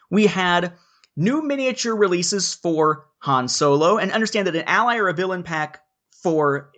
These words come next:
miniatures means a miniature or multiple miniatures, plus the cards to use them, plus other cards that do things like give you more rewards within the game, new skirmish missions you can play and things. So getting a mi-, a pack with a miniature for any of these games actually doesn't just mean, "Hey, here's a little miniature and that's it."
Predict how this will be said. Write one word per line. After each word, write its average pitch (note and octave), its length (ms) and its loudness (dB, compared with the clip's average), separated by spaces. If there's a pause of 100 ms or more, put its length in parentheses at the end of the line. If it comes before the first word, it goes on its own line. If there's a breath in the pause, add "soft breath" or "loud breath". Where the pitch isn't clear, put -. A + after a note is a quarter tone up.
miniatures D#3+ 600 -2
means D#3 260 -4 (440 soft breath)
a F#3 180 4
miniature A#3 440 -2
or F3 80 2
multiple F3 380 -2
miniatures, C#3 560 -4 (420 soft breath)
plus F3 200 0
the D#3 100 -4
cards G3+ 520 0
to A#3+ 120 -8
use G3+ 320 -6
them, D#3 240 0
plus G3 300 0 (120)
other G#3+ 260 2
cards F#3 460 -6
that E3+ 160 -8
do F3 180 -6
things F3 340 -6
like D#3 220 -4
give D#3+ 140 0
you D#3+ 60 -4
more D3+ 220 -2
rewards D#3+ 480 0
within E3+ 220 0
the D#3+ 80 -2
game, D#3 380 -4
new C#3+ 180 0
skirmish F3 540 -2
missions E3+ 340 -2
you D#3 80 -2
can D#3 160 -6
play D3 280 2
and D3 140 -4
things. D3 380 -2 (240 loud breath)
So D#3+ 400 2 (320 loud breath)
getting A#3+ 240 -2
a G#3 160 -2
mi-, E3+ 220 -4
a D#3+ 100 -2
pack G#3 420 -4
with F#3 160 0
a E3 100 -2
miniature E3 540 -4
for D3+ 160 -2
any E4 120 -4
of A3 60 -4
these B2+ 180 -6
games B2 240 -6
actually A#2+ 340 -8
doesn't F#3 300 0
just F3 220 -2
mean, F3+ 240 -2
"Hey, E3+ 340 -4
here's D3+ 200 -2
a D3 40 -4
little D3 160 0
miniature C#3+ 420 -2
and C3 100 -6
that's B2 240 -4
it." - 220 -4